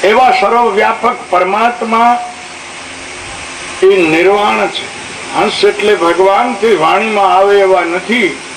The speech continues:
એટલે આશ્રમ કોઈ વ્યક્તિનું કે મહાત્માનું હકીકતમાં બળ નથી. અને વર્ષુભાઈનું જે, જે કાંઈ સૂચન છે એ ઉત્તમ છે.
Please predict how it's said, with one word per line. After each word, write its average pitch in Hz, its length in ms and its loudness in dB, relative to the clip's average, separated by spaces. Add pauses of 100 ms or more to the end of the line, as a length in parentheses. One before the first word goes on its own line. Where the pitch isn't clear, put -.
(420)
એટલે 208 280 0
આશ્રમ 202 580 2
કોઈ 226 220 0
વ્યક્તિનું 214 760 0
કે 185 60 -4
મહાત્માનું 208 680 0
હકીકતમાં 196 720 -2
બળ 196 200 2
નથી. 185 380 -2 (2250)
અને 240 540 0 (540)
વર્ષુભાઈનું 220 760 2
જે, 233 160 -2 (840)
જે 214 160 2
કાંઈ 247 240 2
સૂચન 247 520 0
છે 226 220 0 (2250)
એ 185 80 2 (120)
ઉત્તમ 247 420 -2
છે. 202 320 2